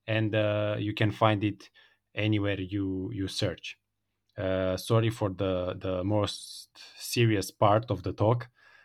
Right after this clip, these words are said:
because, uh, I just wanted to bring some light on this issue.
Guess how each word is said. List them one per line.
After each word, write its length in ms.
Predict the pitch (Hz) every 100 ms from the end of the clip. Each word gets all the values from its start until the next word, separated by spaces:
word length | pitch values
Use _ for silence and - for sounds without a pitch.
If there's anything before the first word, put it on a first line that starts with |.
| _ -
because, 540 | 104 95 107 101 95
uh, 520 | 101 101 101 95 98 104
I 160 | 98
just 220 | 98 104 110
wanted 240 | 107 104
to 60 | 98
bring 260 | 107 104
some 180 | - 101
light 320 | 101 104 98
on 160 | 95 92
this 220 | 104 -
issue. 480 | 107 - 120 117